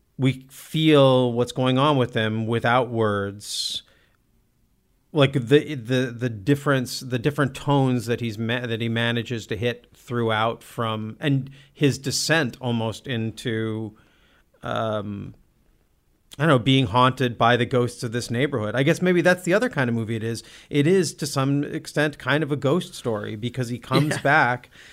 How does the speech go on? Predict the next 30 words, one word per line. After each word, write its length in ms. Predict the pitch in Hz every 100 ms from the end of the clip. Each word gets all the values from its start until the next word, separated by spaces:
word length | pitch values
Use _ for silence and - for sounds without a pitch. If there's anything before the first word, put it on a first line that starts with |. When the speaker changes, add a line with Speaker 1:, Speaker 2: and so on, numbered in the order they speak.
| -
Speaker 1:
and 120 | 127 131
he's 160 | 131
so 420 | - - 139 143 135
haunted 720 | 131 135 160 131 113 113 120 _ _ _ -
by, 880 | 117 123 117 120 117 113 113 113 110 - _ _ _ _ _ _ _ _ _ _ _ -
well, 140 | 190
he's 140 | 139 131
haunted 400 | 131 139 143 120
by, 380 | 117 113 110 120 _ _ _ _ _ _ _ _ _ _ _ _ -
whether 480 | 151 165 175 160 135 - _ -
this 300 | 139 147 143
is 300 | 131 113 - _
a 80 | 139
fair 420 | - - 139 131
account 500 | 123 - 139 139 139
or 160 | 139 123
not, 480 | 113 120 123 113 _ _
in 140 | 131 113
reality, 540 | 117 120 127 123 120
it's 160 | 113 -
certainly 440 | 160 160 156 131
the 240 | 117 123
experience 580 | 117 - - 123 117 101
of 80 | 110
this 140 | 107
guy, 240 | - 160 123
a 140 | 107
ki-, 180 | 113 - 120
a 100 | 127
genocide. 720 | - 135 127 - 104 - -